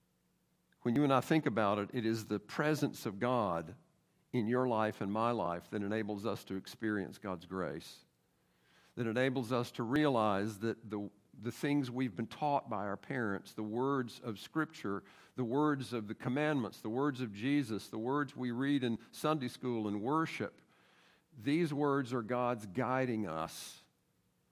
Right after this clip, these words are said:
to stay out of the ravines of life, to stay away from the times of trial.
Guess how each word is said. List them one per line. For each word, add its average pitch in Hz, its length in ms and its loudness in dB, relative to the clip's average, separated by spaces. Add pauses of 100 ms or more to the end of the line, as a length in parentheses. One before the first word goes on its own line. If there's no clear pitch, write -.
(160)
to 127 80 -6
stay 135 320 -6
out 127 160 0
of 120 60 -4
the 110 80 -4
ravines 110 540 -4
of 98 120 -10
life, 110 480 -2
to 110 100 -8
stay - 300 -4
away 120 380 0
from 101 220 -6
the 98 60 -4
times 98 440 -6
of 85 80 -16
trial. 80 580 -10